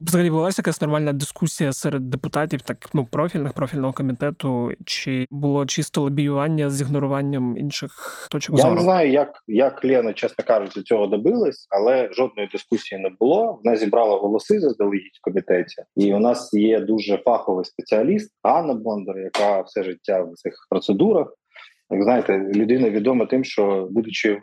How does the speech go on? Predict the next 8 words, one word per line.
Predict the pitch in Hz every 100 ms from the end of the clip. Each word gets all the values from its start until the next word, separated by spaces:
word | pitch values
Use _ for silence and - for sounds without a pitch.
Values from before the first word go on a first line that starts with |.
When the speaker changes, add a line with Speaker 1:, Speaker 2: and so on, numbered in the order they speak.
| -
Speaker 2:
виконуючим | 113 139 117 107 113 110
обов'язки | 101 110 101 - 95
головного | 101 101 104 101
архітектора | 92 101 107 95 - 98
міста | 98 - -
Києва, | - 196 131
єдина | 107 123 127 107 95
за | 90